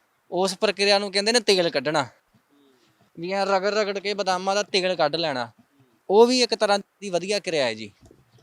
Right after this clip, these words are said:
ਜੇ ਉਹ ਔਖਾ ਲੱਗੇ ਤਾਂ ਥੋੜ੍ਹਾ ਥੋੜ੍ਹਾ ਜਲ ਲਾਓ, ਫਿਰ ਨਾਲ ਦੀ ਨਾਲ ਨਾ ਲਾਚੀਆਂ ਪਾ ਲਓ ਤੁਸੀਂ ਜੀ, ਠੀਕ ਆ ਜੀ। ਤੇ ਚਾਰੇ ਮਗਜ਼ ਨੇ ਉਹ ਆਪਦੇ ਹਿਸਾਬ ਨਾਲ ਪਾ ਲੈਣੇ ਆ। ਇਹ ਸਾਰਾ ਜਿਵੇਂ ਆਪਾਂ ਸਬਜ਼ੀ ਬਣਾਉਣ ਲੱਗੇ ਅੰਦਾਜ਼ੇ ਨਾਲ ਪਾਈਦਾ,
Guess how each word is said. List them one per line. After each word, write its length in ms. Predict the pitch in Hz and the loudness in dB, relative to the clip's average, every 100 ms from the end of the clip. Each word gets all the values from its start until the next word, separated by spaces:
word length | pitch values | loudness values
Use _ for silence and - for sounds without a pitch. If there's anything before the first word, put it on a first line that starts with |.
| _ 127 | _ -8
ਜੇ 200 | 147 185 | -4 -2
ਉਹ 140 | 208 | 0
ਔਖਾ 300 | 196 - 208 | -2 -2 -4
ਲੱਗੇ 300 | 208 202 220 - _ _ - | -4 -6 -8 -10 _ _ -10
ਤਾਂ 100 | 190 | -10
ਥੋੜ੍ਹਾ 280 | 175 185 190 | -6 -6 -6
ਥੋੜ੍ਹਾ 220 | 185 190 | -4 -2
ਜਲ 300 | 165 - 143 | -2 -4 -2
ਲਾਓ, 260 | 147 151 - _ _ _ _ | 0 -2 -6 _ _ _ _
ਫਿਰ 120 | 175 | -8
ਨਾਲ 260 | 170 170 175 | -4 -4 -4
ਦੀ 100 | 185 | -8
ਨਾਲ 220 | 180 180 | -8 -8
ਨਾ 180 | 196 196 _ _ | -10 -12 _ _
ਲਾਚੀਆਂ 420 | 143 147 160 165 | -12 -12 -12 -10
ਪਾ 160 | 156 156 | -6 -4
ਲਓ 120 | 156 | -4
ਤੁਸੀਂ 280 | 151 143 147 | -8 -12 -12
ਜੀ, 200 | 143 139 _ _ _ _ | -12 -16 _ _ _ _
ਠੀਕ 240 | 143 147 | -16 -6
ਆ 80 | 175 | -4
ਜੀ। 180 | 175 165 _ _ _ _ _ | -4 -10 _ _ _ _ _
ਤੇ 400 | 156 147 143 139 143 | -6 -4 -4 -6 -2
ਚਾਰੇ 300 | 147 156 180 | 0 2 4
ਮਗਜ਼ 300 | 160 135 151 | 2 2 0
ਨੇ 220 | 156 156 - _ _ _ | -2 -4 -8 _ _ _
ਉਹ 160 | - 160 | -4 2
ਆਪਦੇ 200 | 175 165 | 2 0
ਹਿਸਾਬ 320 | 170 180 175 | -4 0 0
ਨਾਲ 180 | 151 147 | 0 -2
ਪਾ 180 | 143 147 | 0 0
ਲੈਣੇ 240 | 143 143 147 | 0 -2 -2
ਆ। 60 | |
ਇਹ 80 | 165 | -2
ਸਾਰਾ 280 | 180 180 196 | 0 0 2
ਜਿਵੇਂ 240 | 190 185 | 0 -2
ਆਪਾਂ 220 | 185 185 190 | -2 2 2
ਸਬਜ਼ੀ 300 | 175 160 170 | 2 -2 -6
ਬਣਾਉਣ 280 | 180 190 175 | -2 -2 -2
ਲੱਗੇ 220 | 156 180 | -2 0
ਅੰਦਾਜ਼ੇ 380 | 160 156 143 160 | 2 2 2 0
ਨਾਲ 120 | 160 | 2
ਪਾਈਦਾ, 420 | 160 147 135 | 0 0 -2